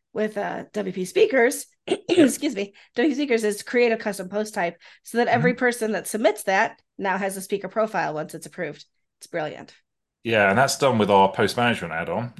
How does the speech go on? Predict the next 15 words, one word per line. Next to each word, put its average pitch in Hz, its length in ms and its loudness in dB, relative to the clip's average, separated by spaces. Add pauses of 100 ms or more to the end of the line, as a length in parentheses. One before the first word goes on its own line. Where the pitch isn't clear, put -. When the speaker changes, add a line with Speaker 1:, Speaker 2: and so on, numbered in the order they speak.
(140)
Speaker 2:
and 95 380 2
Speaker 1:
Mm-hmm. - 20 -18
Speaker 2:
that's - 320 0
integrated 101 580 -2
in 95 200 0
with 92 140 -2
A 104 160 -2
C 104 240 -6
F, 98 440 -6
Matterbox, - 800 -2 (100)
Toolset, - 880 -6 (300)
Pods, 95 600 -2
and 101 300 0
Jet 98 280 -4
Engine. 78 420 -6